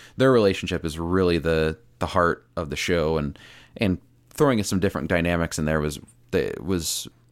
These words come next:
may not have been the best in terms of, like, how you feel, like, the, the, uh, their relationship kinda took some ups and, up and down. So it, it worked well with the show. Like, the writing was done well and acting and all that. But,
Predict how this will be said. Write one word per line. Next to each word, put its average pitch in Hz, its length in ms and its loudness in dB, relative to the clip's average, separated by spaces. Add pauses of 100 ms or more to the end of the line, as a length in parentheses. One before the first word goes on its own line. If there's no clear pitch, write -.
(200)
may 120 180 2
not 117 200 2
have 95 100 2
been 90 440 2 (400)
the 92 100 0
best 85 380 2
in 90 140 -2
terms 87 260 -2
of, 82 120 -6
like, 78 520 -2 (540)
how 110 80 0
you 78 120 2
feel, 101 520 0
like, 87 300 -2 (120)
the, 57 960 -2
the, 80 300 2
uh, 73 280 2 (760)
their 107 100 4
relationship 90 540 2
kinda 82 180 0
took - 160 -4
some 92 120 0
ups 82 180 0
and, 73 280 -4
up - 160 0
and 85 100 0
down. 87 260 2
So 82 320 2
it, 101 240 0 (140)
it 87 200 -2
worked 147 260 2
well 101 200 4
with 82 80 -4
the - 60 -4
show. 85 320 4
Like, 82 160 2
the 85 100 0
writing 85 340 4
was 80 140 0
done 82 220 2
well 80 260 2
and 65 80 -2
acting 78 380 0
and 76 80 0
all 73 100 2
that. 76 200 2
But, 80 280 0